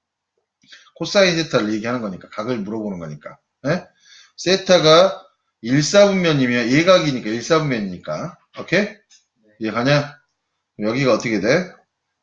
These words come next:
Speaker 1: 마이너스 십, 마이너스 삼의 절대값을 써주고, 크기 루트 사 구해. 루트 이십오 플러스 일 이렇게 된다, 이러잖아. 맞지? 그럼 얘는 루트 십삼에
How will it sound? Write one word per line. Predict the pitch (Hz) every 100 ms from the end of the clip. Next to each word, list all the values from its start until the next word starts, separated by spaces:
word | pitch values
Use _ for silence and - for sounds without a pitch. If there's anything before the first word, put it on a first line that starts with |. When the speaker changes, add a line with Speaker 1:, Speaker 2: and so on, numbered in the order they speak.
| -
Speaker 1:
마이너스 | 92 107 135 143 131 - 104
십, | - 175 180 - _ _ _ _ -
마이너스 | 98 113 135 135 120
삼의 | 139 117 98
절대값을 | 110 160 143 - 107
써주고, | 120 127 90 87 135 202 - _ _ _ _ -
크기 | 175 160 165 139
루트 | 139 - 135
사 | 151 143 196 220 - _ _ _
구해. | 107 107 - - _ _ _ _ _ _
루트 | 127 147 -
이십오 | 139 156 151 139 156 160 -
플러스 | 165 180 175 147
일 | 127
이렇게 | 131 131
된다, | 107 104
이러잖아. | 104 98 85 104 - _ _
맞지? | 110 107 170 202 - - - - - _ _
그럼 | 107 127
얘는 | 131 95 69 - _ _ _ _ _
루트 | 101 135 147 - 156 143
십삼에 | 131 151 - 160 143 135 143 151